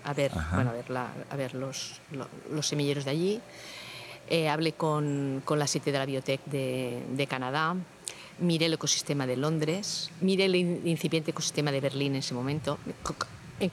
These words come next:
Speaker 1: entendí lo que, lo que se estaba haciendo.
Speaker 2: Esto es hace veinticinco
Speaker 1: Cinco años,
Speaker 2: años.
Speaker 1: sí. Esto fue en el dos mil, sí,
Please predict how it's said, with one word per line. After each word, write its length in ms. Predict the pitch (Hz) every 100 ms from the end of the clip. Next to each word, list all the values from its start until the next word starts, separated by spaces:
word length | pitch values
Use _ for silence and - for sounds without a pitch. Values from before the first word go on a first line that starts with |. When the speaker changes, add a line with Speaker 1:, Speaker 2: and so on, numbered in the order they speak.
| -
Speaker 1:
entendí 400 | 190 202 214 254
lo 100 | 233
que, 380 | 180 165 156 156
lo 160 | 160
que 320 | - 151 147 143
se 140 | -
estaba 300 | 147 165 156
haciendo. 500 | - 160 151 170 294 -
Speaker 2:
Esto 240 | - - 139
es 140 | -
hace 220 | 113 131
veinticinco 1160 | 117 110 107 - - 98 98 95 92 90 175 165
Speaker 1:
Cinco 220 | 117 107
años, 260 | 90 78 -
Speaker 2:
años. 120 | 135 139 - -
Speaker 1:
sí. 60 | 156
Esto 220 | - 165
fue 280 | - 165 175
en 140 | 180
el 260 | 156 151 143
dos 220 | 147 -
mil, 160 | 143 135 - - - - -
sí, 160 | -